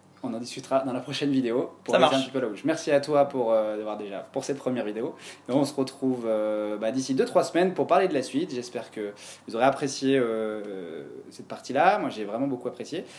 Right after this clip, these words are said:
Speaker 1: Euh, n'hésitez pas à liker, à partager, à vous rendre sur notre site, euh, w w w point g e m tiret du six k point com.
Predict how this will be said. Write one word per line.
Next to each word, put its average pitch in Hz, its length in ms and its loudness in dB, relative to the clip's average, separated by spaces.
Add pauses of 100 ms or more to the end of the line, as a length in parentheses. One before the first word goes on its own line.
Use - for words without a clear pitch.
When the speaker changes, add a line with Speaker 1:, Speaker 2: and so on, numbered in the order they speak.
(260)
Speaker 1:
Euh, 117 160 4
n'hésitez 160 300 2
pas 156 140 4
à 160 140 2
liker, 160 460 2
à 151 80 0
partager, 139 680 2
à 139 60 2
vous 117 140 -2
rendre 117 120 -4
sur 104 120 -8
notre 98 140 -10
site, - 440 -14
euh, 98 200 -10
w - 120 -10
w 113 200 -4
w 123 40 -4
point 131 320 0 (380)
g 104 140 -12
e 113 40 -8
m 113 160 -6
tiret 104 240 -12
du 101 100 -14
six - 240 -16
k - 220 -4
point 92 260 -12
com. 202 340 2